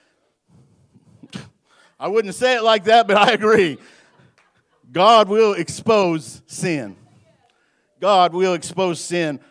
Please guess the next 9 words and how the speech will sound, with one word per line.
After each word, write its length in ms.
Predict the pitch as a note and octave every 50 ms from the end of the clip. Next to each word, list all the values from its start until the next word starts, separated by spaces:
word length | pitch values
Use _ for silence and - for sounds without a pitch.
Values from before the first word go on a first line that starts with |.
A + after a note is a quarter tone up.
| _ _ _
one 420 | C3+ D#3+ G3 G3+ G3 F#3+ F#3 F3+
way 500 | F3 F3+ F3+ F3 F3 F3 F3 E3+ D#3+ C3 - _ - _ -
or 180 | D#3+ D#3+ D#3+
another. 360 | D#3+ D#3+ E3+ E3+ E3 D#3 D3+
He 120 | C#3+ D#3 D#3
will 220 | D#3 D#3+ D#3 D3+
expo-, 360 | C#3+ - - D#3+ D#3 - _
expose 540 | D#3+ D#3+ E3 D3+ - - - F3+ E3+ D#3+ C#3
sin. 220 | C3 D3+ D#3 C#3